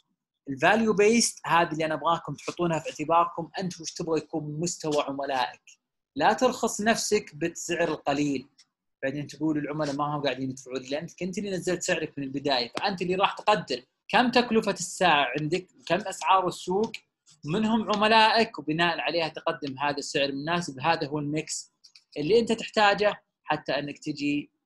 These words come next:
بالتسعيرة المناسبة. أتمنى أن في نهاية هذا اللقاء تكون إن شاء الله الصورة واضحة لكم، كيف أن ممكن نقوم باستراتيجية التسعير الخدمات. آه، لأي استفسارات أخرى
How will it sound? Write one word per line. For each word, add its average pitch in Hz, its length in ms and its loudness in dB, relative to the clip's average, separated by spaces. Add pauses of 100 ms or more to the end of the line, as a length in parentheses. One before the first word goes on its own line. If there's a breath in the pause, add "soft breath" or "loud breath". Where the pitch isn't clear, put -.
(120)
بالتسعيرة 139 920 -2
المناسبة. 123 640 -6
أتمنى 190 640 -2 (580)
أن 135 160 -6
في 135 100 -14
نهاية 165 320 0
هذا 135 160 -2
اللقاء 170 580 4
تكون 147 240 -6
إن 135 60 -8
شاء 139 280 0
الله 139 260 2
الصورة 165 640 0
واضحة 202 400 6
لكم، 226 480 4
كيف 156 280 -2
أن 143 180 -8
ممكن 131 260 -10
نقوم 175 320 -4
باستراتيجية 160 720 -2 (100)
التسعير 165 480 -2
الخدمات. 180 640 2 (580)
آه، 147 340 2
لأي 165 380 0
استفسارات 151 640 0
أخرى 160 520 0